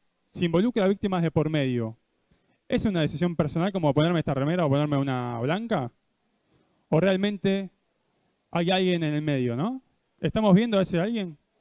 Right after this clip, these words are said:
como alguien? Esa es la pregunta, ¿no? ¿Es un deber ético respetar a otro ser humano?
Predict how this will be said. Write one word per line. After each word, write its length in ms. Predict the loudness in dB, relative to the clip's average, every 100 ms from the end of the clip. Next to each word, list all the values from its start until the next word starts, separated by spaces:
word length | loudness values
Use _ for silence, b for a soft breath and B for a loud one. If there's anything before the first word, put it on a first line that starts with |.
| _ -6
como 240 | -4 -2
alguien? 340 | -2 -4 -8 -12 _ _ _ _ _ _ _ _ -8
Esa 200 | -6 -6
es 60 |
la 100 | -6
pregunta, 420 | -2 2 2 0 0
¿no? 220 | 0 -2 _ _ _ _ _ _ _ _ _ _ _ _ _ b b b
¿Es 140 | 0 2
un 80 |
deber 220 | 4 4 4
ético 300 | 2 0 2
respetar 360 | 2 0 0
a 40 | 0
otro 300 | 0 0 2
ser 160 | 0
humano? 400 | 0 0 -2 -4